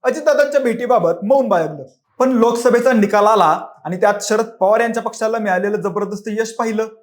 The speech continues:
तसं राहुल जगताप यांनी त्यांची यंत्रणा कामाला लावली. मागच्या काही काळापासून राहुल जगताप थेट ग्राउंडवर उतरून लोकांना भेटू लागलेत. त्यांनी मतदारसंघातील गावांच्या भेटी वाढवल्यात, त्यांचे प्रश्न जाणून घ्यायचा सपाटा लावलाय.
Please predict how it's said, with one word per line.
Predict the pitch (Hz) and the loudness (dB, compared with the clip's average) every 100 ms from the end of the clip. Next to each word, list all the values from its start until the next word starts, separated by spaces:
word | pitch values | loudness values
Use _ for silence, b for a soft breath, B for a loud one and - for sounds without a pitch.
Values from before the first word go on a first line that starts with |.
| _ - | _ -16
तसं | 320 | -6
राहुल | 349 311 262 | -2 -2 -2
जगताप | 247 269 269 185 160 | -2 -2 2 0 0
यांनी | 185 196 208 202 _ _ | -4 -4 -6 -8 _ _
त्यांची | 262 269 269 | -2 0 0
यंत्रणा | 269 277 254 175 | 0 2 2 2
कामाला | - 262 233 208 | 0 0 2 2
लावली. | 185 160 156 - _ - 262 | 0 -2 -6 -16 _ -2 2
मागच्या | 208 - 277 | 2 0 0
काही | 269 | 2
काळापासून | 262 247 262 269 - 170 156 | 2 2 2 2 0 -2 -2
राहुल | 170 180 | -2 -2
जगताप | 190 190 240 240 - _ | -2 0 -2 -2 -10 _
थेट | 302 247 | -4 0
ग्राउंडवर | 208 240 262 262 | 2 2 2 0
उतरून | 262 - 269 165 - - | -2 -4 -2 -2 -4 -4
लोकांना | 175 226 262 190 156 | 0 0 0 2 0
भेटू | 202 247 214 | 0 0 2
लागलेत. | 165 139 123 | 2 0 -10
त्यांनी | _ _ - 285 | _ _ -4 -2
मतदारसंघातील | 269 269 254 262 247 233 240 | 2 2 2 0 0 0 0
गावांच्या | 226 202 208 214 | 0 2 2 0
भेटी | 208 220 175 | -2 -2 -2
वाढवल्यात, | 175 185 202 196 190 - _ _ - | 0 2 0 -2 -6 -18 _ _ -8
त्यांचे | 269 302 | -6 -6
प्रश्न | 302 269 269 | -6 -4 -2
जाणून | 277 269 | 0 0
घ्यायचा | 254 254 175 | -2 0 -2
सपाटा | - 285 - 220 | -2 -4 -4 -2
लावलाय. | 190 156 131 | 0 -2 -6